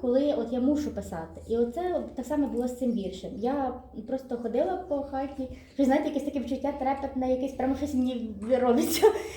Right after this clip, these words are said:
І я от, е, взяла і написала цей вірш. Я просто його сіла і зразу його написала, не думаючи, не задумуючись, чи це буде, е, римований, чи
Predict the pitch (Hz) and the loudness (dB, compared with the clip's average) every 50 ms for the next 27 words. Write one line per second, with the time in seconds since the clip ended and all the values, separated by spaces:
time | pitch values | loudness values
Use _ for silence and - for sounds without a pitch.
0 | - - - 285 254 247 339 427 466 440 392 - - 294 277 269 254 240 269 359 | -12 -8 -6 -4 0 4 4 6 6 6 6 4 4 2 2 2 2 2 2 4
1 | 415 415 330 269 277 - - - 311 311 302 285 294 294 269 233 233 208 - - | 4 4 4 2 0 0 -2 -2 0 2 2 2 2 0 0 2 2 2 2 2
2 | 269 277 - 381 392 - 381 339 302 262 247 - 214 - - 349 480 480 403 294 | 0 0 2 2 2 2 2 2 4 2 2 0 -4 2 6 8 8 8 8 4
3 | 285 - 294 311 285 302 254 262 - - - 196 175 175 185 240 381 415 403 349 | 4 2 2 2 2 2 0 0 -2 -4 -4 -6 -4 -4 -2 -2 0 0 0 0
4 | 339 339 330 311 311 302 - - 269 240 277 285 311 254 349 339 339 320 294 - | -2 -2 -2 -2 -2 -4 -4 -2 0 0 0 0 0 -2 -2 -2 -2 -2 -2 -2
5 | 285 247 - - - 269 - - 311 254 254 285 269 247 285 277 - - - - | -4 -6 -6 -4 -4 -2 0 0 0 0 0 0 0 0 0 -2 -4 -8 -8 0
6 | - 233 240 240 247 294 285 285 302 302 285 277 269 285 269 | 4 4 6 6 6 6 6 6 6 6 4 4 2 0 0